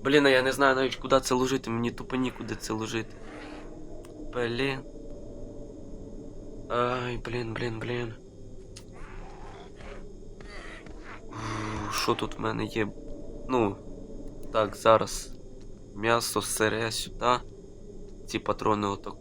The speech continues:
от. Консерви сюди. Кості мені не треба. А далі мені все треба. А ні, бутилка оця от не треба. Ну, добре, заберу я з собою бутилки з водою.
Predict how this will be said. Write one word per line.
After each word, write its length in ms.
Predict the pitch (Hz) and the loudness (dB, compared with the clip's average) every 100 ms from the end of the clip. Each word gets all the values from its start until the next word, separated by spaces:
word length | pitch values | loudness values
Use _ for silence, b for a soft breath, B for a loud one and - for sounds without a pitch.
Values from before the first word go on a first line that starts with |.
| 104 | -2
от. 420 | 131 - - - - | -2 -2 -8 -10 -8
Консерви 440 | 107 - 107 101 | -4 2 2 2
сюди. 480 | - - 110 135 143 - - - - - | -2 0 4 4 4 -4 -12 -12 -10 -2
Кості 280 | 117 - 104 | 0 0 0
мені 260 | 104 104 | 2 4
не 120 | 104 101 | 4 2
треба. 600 | - 127 135 127 123 123 - - - - - - - - - - - | 6 6 8 8 6 6 -2 -10 -12 -14 -16 -12 -12 -10 -12 -12 2
А 80 | 113 | 8
далі 300 | 113 131 135 | 10 10 8
мені 220 | 123 120 | 4 2
все 220 | 113 120 | 2 2
треба. 440 | 113 110 107 107 104 - - - - - - | 2 0 0 -2 -4 -8 -10 -10 -12 -10 2
А 100 | 127 | 4
ні, 140 | 117 | 6
бутилка 440 | 110 113 127 113 113 | 4 4 2 6 6
оця 200 | 104 110 | 6 0
от 140 | 107 | -2
не 80 | 113 | -2
треба. 300 | - 123 120 | 2 6 6
Ну, 240 | 127 117 - - - - | 6 4 -4 -12 -12 -10
добре, 360 | - 120 107 107 | 4 6 6 4
заберу 360 | 107 110 117 120 | 6 6 8 6
я 80 | |
з 80 | 113 | 6
собою 280 | - 110 104 | 2 2 0
бутилки 380 | - 110 104 101 | 0 0 -2 -6
з 80 | - | -6
водою. 420 | 104 104 107 | 0 2 2